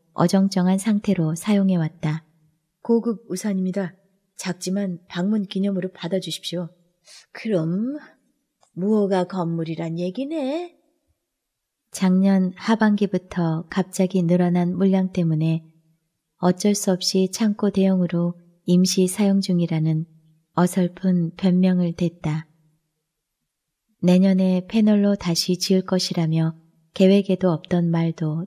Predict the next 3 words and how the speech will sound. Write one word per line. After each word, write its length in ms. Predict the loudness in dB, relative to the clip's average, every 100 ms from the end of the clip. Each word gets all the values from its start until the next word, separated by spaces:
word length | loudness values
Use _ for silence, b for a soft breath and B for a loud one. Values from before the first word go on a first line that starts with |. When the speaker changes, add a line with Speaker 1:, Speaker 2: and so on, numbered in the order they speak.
| -4
Speaker 1:
덧붙였다. 760 | -4 -4 -6 -6 -8 -6 -8 -10 _ _ _ _ _ _ _ _ _ _ _ _ _ _ _ _ _
오 180 | 2 2
기자는 680 | 0 0 0 2 0 -2